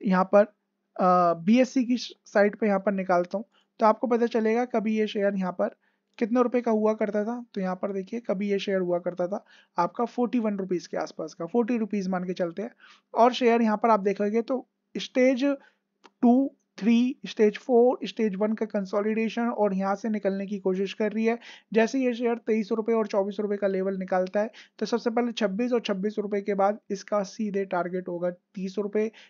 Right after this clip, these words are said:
तीस के बाद होगा तैंतीस रुपए, तैंतीस के बाद होगा चालीस रुपए। तो टाइम देना पड़ेगा,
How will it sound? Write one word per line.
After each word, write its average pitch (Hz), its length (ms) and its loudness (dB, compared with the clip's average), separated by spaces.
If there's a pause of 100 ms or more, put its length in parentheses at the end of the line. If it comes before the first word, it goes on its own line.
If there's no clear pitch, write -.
(140)
तीस 220 180 0
के 214 120 0
बाद 190 200 2
होगा 170 180 -2
तैंतीस 196 400 0
रुपए, 220 340 0 (260)
तैंतीस 269 300 -2
के 233 100 -4
बाद 190 220 0
होगा 202 160 -2
चालीस 185 400 0
रुपए। 185 200 -6
तो - 140 -8
टाइम 233 320 2
देना 202 220 2
पड़ेगा, 214 380 0